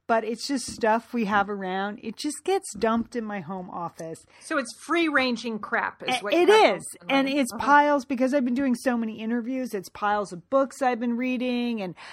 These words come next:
Speaker 1: you know, it's, it's business cards I haven't categorized, and, oh gosh, it's all the school stuff. As I look around now, it actually gets worse. It gets worse, not better.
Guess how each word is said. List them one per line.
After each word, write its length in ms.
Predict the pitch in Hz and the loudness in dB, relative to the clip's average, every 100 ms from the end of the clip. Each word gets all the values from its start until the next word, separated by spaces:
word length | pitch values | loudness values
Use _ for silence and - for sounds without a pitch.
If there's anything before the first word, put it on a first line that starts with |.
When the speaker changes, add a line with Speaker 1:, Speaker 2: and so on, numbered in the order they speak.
| - | -6
Speaker 1:
you 120 | 262 | 2
know, 140 | 233 202 | 4 2
it's, 200 | 208 202 - | -2 -8 -6
it's 240 | 208 185 - | -6 -6 -12
business 600 | 185 262 269 269 269 240 | -2 2 2 2 0 0
cards 480 | - 254 247 233 | 4 6 6 4
I 80 | 247 | 2
haven't 400 | 214 240 233 226 | 0 0 -2 -6
categorized, 1160 | 220 240 233 226 240 226 233 220 220 220 214 - | -4 0 2 0 -2 2 2 2 2 -2 -6 -4
and, 160 | 202 180 - - - | -4 -4 -10 -20 0
oh 280 | - 285 233 | 8 10 10
gosh, 360 | 262 226 190 | 8 6 6
it's 140 | 208 208 | -4 6
all 160 | 240 | 6
the 100 | 233 | 6
school 260 | 220 - 233 | 0 0 -2
stuff. 280 | 214 214 214 | 2 0 0
As 200 | 269 240 | -4 2
I 80 | 233 | 2
look 200 | 247 254 | 2 0
around 280 | 247 233 208 | 2 2 4
now, 120 | 185 | 2
it 60 | |
actually 380 | 185 196 - 202 | 4 2 2 0
gets 200 | 185 175 | 0 -2
worse. 280 | 180 170 123 - | 0 -2 -4 -8
It 80 | 220 | 4
gets 180 | 269 - | 4 6
worse, 360 | 262 208 - - | 6 6 2 -4
not 220 | 202 185 | -4 -2
better. 280 | 180 147 | -4 -4